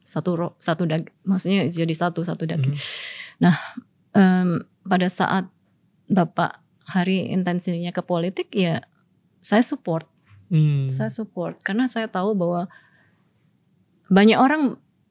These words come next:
Speaker 1: bicara sama saya, "Kenapa kamu ke politik? Politik itu bukannya kotor ya?" Saya bilang, "Politik itu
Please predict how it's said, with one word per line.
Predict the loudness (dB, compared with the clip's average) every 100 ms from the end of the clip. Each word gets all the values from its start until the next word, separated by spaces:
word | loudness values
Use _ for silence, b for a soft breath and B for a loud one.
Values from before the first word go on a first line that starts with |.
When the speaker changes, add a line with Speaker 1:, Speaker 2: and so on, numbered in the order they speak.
| _ _ _ -16 -16 B B _ -14 -6
Speaker 1:
bicara | 0 2 4 2 2
sama | -2 -4
saya, | -4 -4 -4
"Kenapa | 2 0 0 0
kamu | 0 0
ke | -2
politik? | 0 0 -2 -6
Politik | -6 -6 -6 -6
itu | 0
bukannya | 2 2 0 -2 -6 _ _ _
kotor | -6 -4 -2
ya?" | -2 -6 -12 _ _ _ _ _ _ _ _
Saya | -4 0
bilang, | 0 -2 -10 _ _ _ _ _ _ _
"Politik | 0 2 0 -2
itu | -4 -4 -8 -10